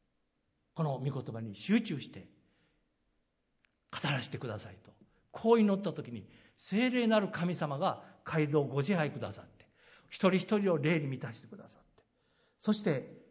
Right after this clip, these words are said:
一つにしてくださって、皆が同じ思いで、「主よ」とこう声を叫び上げて、キリストを語ろうではないかと、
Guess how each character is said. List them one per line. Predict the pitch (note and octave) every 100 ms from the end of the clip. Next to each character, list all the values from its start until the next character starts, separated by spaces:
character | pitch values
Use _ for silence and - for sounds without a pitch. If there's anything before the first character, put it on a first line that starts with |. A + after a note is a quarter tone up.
| _ _ _
一 | - D4+
つ | A#3+
に | D3+
し | A2+
て | G#2
く | G#2
だ | -
さ | -
っ |
て、 | - - _ _ _ _ -
皆 | B2+ A3+ E4
が | B3+ D3 - - - _ _ _
同 | D3+ F3+ F3
じ | F3
思 | D#3+ D#3
い | C3
で、 | A2+ - - -
「主 | - G3+
よ」 | A#3 D#3
と | C3+ - - - _ _
こ | - C3 A2 G2+ - -
う |
声 | - A#2+
を | G#2 G2+ - _ _ _
叫 | - - - G#3
び | G3 F#3 - - _
上 | C3+
げ | A#2+
て、 | - - _ _ _ _ _ _ -
キ | C#3
リ | B2+
ス | A2
ト | A#2+
を | G2+ F#2+ - _ _
語 | - - -
ろ |
う | B3+
で |
は | G#3+
な | E3
い | B2
か |
と、 | A#2 -